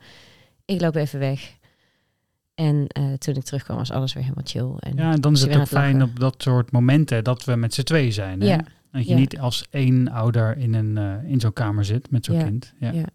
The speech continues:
Speaker 1: dat vond
Speaker 2: Ja.
Speaker 1: ik echt zielig. En waar we eigenlijk net achter kwamen, maar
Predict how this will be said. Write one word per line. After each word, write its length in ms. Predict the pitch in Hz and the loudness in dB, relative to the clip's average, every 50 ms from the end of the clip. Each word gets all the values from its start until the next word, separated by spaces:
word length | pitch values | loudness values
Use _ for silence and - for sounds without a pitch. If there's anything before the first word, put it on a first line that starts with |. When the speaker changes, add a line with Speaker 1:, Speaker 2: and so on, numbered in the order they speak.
| _ - | _ -16
Speaker 1:
dat 280 | - - 165 156 - | -10 -8 -6 -6 -6
vond 80 | - - | -6 -4
Speaker 2:
Ja. 60 | 160 | -4
Speaker 1:
ik 220 | 160 - - - 160 | -4 -4 -4 -6 -6
echt 80 | - - | -4 -4
zielig. 360 | - 160 151 143 147 143 - | -4 -2 -2 -2 -2 -4 -4
En 220 | - - 185 185 | -2 0 0 2
waar 160 | 185 180 180 | 2 2 0
we 60 | 170 165 | 0 -2
eigenlijk 380 | - 165 180 156 170 156 165 165 | -2 -2 -2 -2 -2 0 2 2
net 200 | 160 175 185 - | 2 2 0 -2
achter 280 | - 196 - - 180 | -4 -6 -6 -10 -10
kwamen, 420 | - - 170 165 170 170 165 165 165 | -4 -2 0 0 0 0 -2 -2 -2
maar 220 | 160 151 147 - | -2 -2 -4 -6